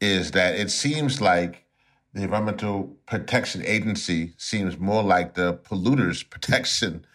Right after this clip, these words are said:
<laughs> Agency. But what does the destruction of nepa mean for our communities, for those listening?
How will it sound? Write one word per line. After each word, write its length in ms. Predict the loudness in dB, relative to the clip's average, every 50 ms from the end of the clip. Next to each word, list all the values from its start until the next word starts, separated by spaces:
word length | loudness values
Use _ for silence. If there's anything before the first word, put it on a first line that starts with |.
| _ _
<laughs> 220 | -6 0 2 2
Agency. 600 | 4 4 2 0 -2 -6 -6 -6 -6 -8 -8 -10 _ _ -20 -20 -20 -20 -20 -20 -18 _ 2
But 360 | 4 4 4 4 2 0 -2
what 320 | 2 4 4 4 4 4
does 300 | 2 4 4 2 0 0
the 140 | 0 -2 -2
destruction 680 | 0 -2 -6 -6 -2 2 2 2 2 0 -4 -4 -2 -2
of 160 | -2 -2 -2
nepa 400 | 0 2 2 2 2 0 -2 -2
mean 500 | 0 -2 -2 0 0 -2 -4 -6 -8 -16 _ _ _ _ _ _ _ _ _
for 140 | 0 2 4
our 160 | 6 6 4
communities, 640 | 4 0 -4 -2 0 0 0 0 0 -2 -2 -4
for 140 | -4 -4 -2
those 240 | 0 0 0 2 0
listening? 420 | 0 -2 -2 -2 -8 -12 -16 -18